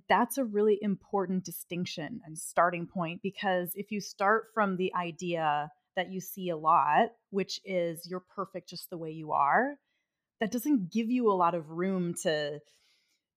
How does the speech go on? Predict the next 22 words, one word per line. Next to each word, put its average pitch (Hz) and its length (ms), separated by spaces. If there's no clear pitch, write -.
to, 165 400
to 226 80
grow 196 560
and, 196 280
and 180 320
reflect 202 600
on 220 140
some 208 140
of 180 120
the 180 80
feelings 202 460
and 170 140
thoughts - 280
that 185 100
you're 175 100
having. - 540
And 202 100
I 190 80
think 214 260
that 190 240
it's, 190 320
like, 170 340